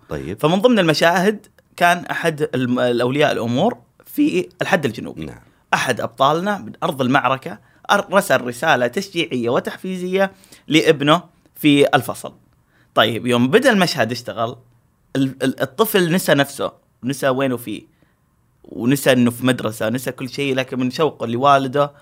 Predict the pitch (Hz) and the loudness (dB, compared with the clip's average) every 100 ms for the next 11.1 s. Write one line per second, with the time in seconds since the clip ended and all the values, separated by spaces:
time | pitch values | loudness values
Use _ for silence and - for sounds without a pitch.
0 | _ _ - 127 127 151 - 143 139 - | _ _ 0 2 4 0 2 2 2 2
1 | 135 131 117 127 127 120 120 117 123 123 | 0 0 0 0 -2 -2 -2 2 4 6
2 | 143 160 - - _ _ - 151 156 170 | 6 4 -2 -10 _ _ 0 2 2 2
3 | 160 113 - 82 76 65 - - 156 240 | 2 0 -4 -14 -14 -14 -12 -8 0 0
4 | 208 220 175 170 - 131 117 117 196 156 | 2 0 -2 -4 -6 -2 -2 -2 -4 -4
5 | 135 156 147 120 139 151 131 131 123 113 | -4 -4 -2 0 -2 -4 -10 -8 -4 -4
6 | 120 117 113 117 156 135 127 120 120 107 | -4 -4 -4 -2 -2 -2 -6 -6 -4 -2
7 | 123 120 - - 120 117 113 117 113 - | -2 -4 -8 -6 -6 -6 -8 -10 -14 -14
8 | 117 - - 120 110 107 113 _ _ _ | -18 -12 -6 -6 -6 -12 -16 _ _ _
9 | _ - 131 123 113 123 156 156 147 - | _ 0 2 4 2 0 0 0 0 -4
10 | 117 - 120 107 113 113 117 113 113 113 | -12 -6 -4 -4 -6 -8 -8 -6 -4 -4